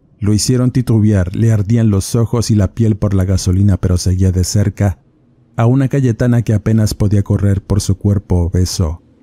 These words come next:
corriendo torpemente hasta aquella fosa donde los brujos tiraban los despojos, para después caer y rodar por este lugar hasta el fondo. Darío, al darse cuenta que se adentra en este sitio conocido y apestoso,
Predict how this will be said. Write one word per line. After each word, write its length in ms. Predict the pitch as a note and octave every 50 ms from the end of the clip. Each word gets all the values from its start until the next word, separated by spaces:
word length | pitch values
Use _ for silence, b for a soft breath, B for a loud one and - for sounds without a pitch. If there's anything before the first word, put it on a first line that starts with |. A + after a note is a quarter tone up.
| _ _ _ _ _ _
corriendo 520 | - G#2 F#2 F#2+ A2+ A#2+ C3 C3 B2+ A#2+
torpemente 680 | A2 A#2 A#2 A#2 G#2+ - G2+ G2 G#2 G#2+ A2+ A2 - G#2+
hasta 220 | G2+ - - G2
aquella 280 | F2+ - F#2+ G2 G2 F#2+
fosa 360 | - - A2 G#2+ - - G#2+
donde 260 | G2 F#2+ G2 G2 G2
los 180 | G2 F#2 F2+ G2
brujos 380 | G#2+ A2+ A#2+ - C3 B2+ - -
tiraban 400 | - A#2 A2 G#2 G2+ G2 F#2 F#2
los 160 | F2 E2 -
despojos, 800 | E2+ D#2+ - - - F#2 F2+ - F#2+ F2+ F2 - - - - _ _ - - - - - - - - - -
para 160 | - F#2 F2+
después 400 | E2 D#2+ - - G2+ G2 - -
caer 460 | - F2+ D#2+ F2 G2 G2+ G#2 - - - -
y 100 | - C3
rodar 480 | A#2+ G#2+ A2 G#2+ G2+ G#2+ A2 A2 A2+ -
por 160 | - G#2 G#2
este 240 | G#2+ G#2+ - - G2+
lugar 300 | F#2+ F2+ F2 F#2+ F#2+ F2+
hasta 180 | F#2 - - F2+
el 100 | F2 F2
fondo. 540 | - - E2+ D#2+ D#2 D#2+ D#2+ D#2+ D#2 - - - - - - - - - - - - - -
Darío, 400 | B2 C3 C#3 D3+ D#3+ D#3 C#3 - -
al 200 | C#3 A#2+ A#2 A2+
darse 360 | A2 C3 C3 C3 A2+ C3+ B2+
cuenta 360 | - - B2+ B2+ A#2+ A#2+ B2
que 100 | A#2 C3
se 140 | A#2 - A#2
adentra 420 | A2 G#2+ A#2 A#2 A#2+ A2 - G#2+ G#2
en 120 | F#2+ G2
este 240 | G#2 - - G#2 F#2
sitio 320 | - G#2+ G#2 G#2 G#2 F#2+
conocido 560 | - F#2+ F2+ F2 E2 - - G2+ G2 F#2 F2+
y 80 | F2 F#2
apestoso, 720 | F2 - F#2 E2 - - - G#2+ G2+ - - A2 G2+ F2+